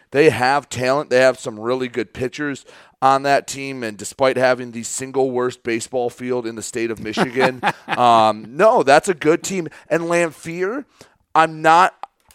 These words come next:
Speaker 1: being facetious. They're a team that I would not wanna play right now because they just seem like a team of destiny. They just keep winning, and they're beating teams that I don't think people are giving them a chance to beat, especially Country Day.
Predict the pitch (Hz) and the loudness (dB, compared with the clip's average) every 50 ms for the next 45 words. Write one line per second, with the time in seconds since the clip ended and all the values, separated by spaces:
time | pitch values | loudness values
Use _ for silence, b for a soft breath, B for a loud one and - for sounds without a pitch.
0 | _ _ 117 107 _ 160 165 165 160 156 - 151 139 - - 147 151 135 - - | _ _ _ _ _ -8 -8 -8 -8 -8 -4 -4 -4 -2 -4 -8 -8 -8 -8 -8
1 | 104 95 - _ - 117 143 151 165 165 160 156 - - 165 160 160 160 156 151 | -10 -12 -12 _ -4 0 0 2 4 4 2 2 -2 -8 -8 -8 -8 -2 2 2
2 | 147 - - 131 131 139 135 135 131 113 113 110 113 110 117 - - 117 123 120 | 2 2 2 2 2 2 2 0 -4 -4 -4 -2 0 0 0 0 0 0 0 0
3 | 110 98 - - 113 104 107 113 117 120 120 - 127 123 127 127 131 127 b b | -2 -4 -6 -4 -4 -2 0 0 0 0 -2 -2 -2 -2 -2 -2 -4 -6 b b
4 | b b b 127 117 135 123 113 - 127 131 131 131 147 135 - - 143 139 135 | b b b -8 -8 -6 -6 -2 0 0 0 0 -2 -4 -4 -4 -6 -6 -4 -4
5 | 131 127 120 110 - - 131 123 120 110 92 - 104 98 - - - 101 82 82 | -4 -4 -4 -6 -10 -12 -12 -12 -12 -12 -8 -6 -6 -6 -6 -8 -14 -16 -16 -18
6 | _ _ _ _ _ _ _ _ - 131 143 147 151 143 - - - 147 147 123 | _ _ _ _ _ _ _ _ -2 -2 -2 -2 -2 -6 -8 -8 -2 2 2 4
7 | 127 135 139 - - - _ _ _ _ _ - - - - 139 131 123 - _ | 4 2 0 -2 -12 -16 _ _ _ _ _ -18 -18 -14 -10 -8 -8 -8 -10 _
8 | _ _ _ _ 95 98 104 104 104 120 147 180 202 190 b b b b b b | _ _ _ _ -18 -12 -12 -10 -8 -8 -8 -8 -10 -12 b b b b b b
9 | b _ 139 139 139 143 139 123 _ - 156 147 139 147 147 131 - - 143 147 | b _ -4 -2 0 -2 -4 -4 _ -8 -8 -6 -6 -6 -8 -8 -8 -8 -8 -8
10 | 147 135 120 107 120 120 117 110 107 - - _ _ _ _ _ _ _ _ _ | -8 -10 -6 0 2 2 2 2 0 -2 -6 _ _ _ _ _ _ _ _ _
11 | _ _ _ _ _ _ _ _ 127 135 147 147 151 143 117 139 139 131 120 _ | _ _ _ _ _ _ _ _ 0 2 2 0 -2 -2 -4 -4 -4 -4 -10 _
12 | _ _ _ - 151 147 - 139 135 131 127 127 143 139 127 127 127 123 120 117 | _ _ _ 0 0 0 2 2 2 2 2 0 -2 -2 -2 -2 -4 -4 -4 -4
13 | 110 - - - 123 120 113 - - - 107 87 - 120 135 - - 113 - - | -6 -8 -8 -8 -8 -8 -8 -10 -12 -14 -14 -10 -4 -4 -2 0 -2 -2 -4 -6
14 | - - 160 185 - 240 208 160 - - 151 139 123 - 117 110 113 123 123 104 | 0 2 2 2 2 0 -2 -2 0 0 -2 -2 -2 -8 -8 -2 0 2 2 2
15 | 95 98 | 0 -2